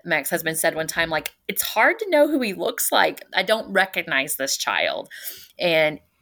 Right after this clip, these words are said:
he has really strong genetics. His family, my daughter looks just like them. And so it was really bizarre. But when he met my dad, it, it was like, "Oh,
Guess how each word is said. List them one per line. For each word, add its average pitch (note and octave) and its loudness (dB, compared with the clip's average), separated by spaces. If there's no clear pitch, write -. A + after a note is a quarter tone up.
he - -2
has F#3+ 0
really E3 -2
strong D#3 -2
genetics. D3+ -2
His D3 -4
family, D3 -2
my C#3+ -2
daughter C#3 2
looks D3 -2
just D3 -2
like C#3 0
them. C3+ 0
And D3 -4
so E3+ 2
it D3+ 2
was E3 -2
really F#3 2
bizarre. E3+ 2
But G3 8
when G3 2
he F#3+ 0
met F#3+ 4
my E3+ 2
dad, E3+ 6
it, F3 0
it F#3 2
was E3+ 2
like, D#3 2
"Oh, A3 6